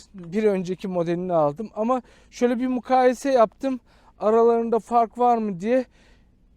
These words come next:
Fark var ama, e, şöyle söyleyeyim. Yani şimdi birazdan anlatacağım.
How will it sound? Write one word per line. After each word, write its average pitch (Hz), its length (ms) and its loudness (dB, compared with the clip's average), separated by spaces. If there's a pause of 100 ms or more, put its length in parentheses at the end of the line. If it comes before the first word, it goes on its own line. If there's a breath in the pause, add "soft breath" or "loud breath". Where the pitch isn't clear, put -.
Fark 214 440 0
var 175 280 4
ama, 247 360 0 (300 loud breath)
e, 180 420 -4
şöyle 240 460 -2
söyleyeyim. 208 520 -2 (760 soft breath)
Yani 180 180 4
şimdi 220 220 -8
birazdan 240 480 2
anlatacağım. 220 760 -2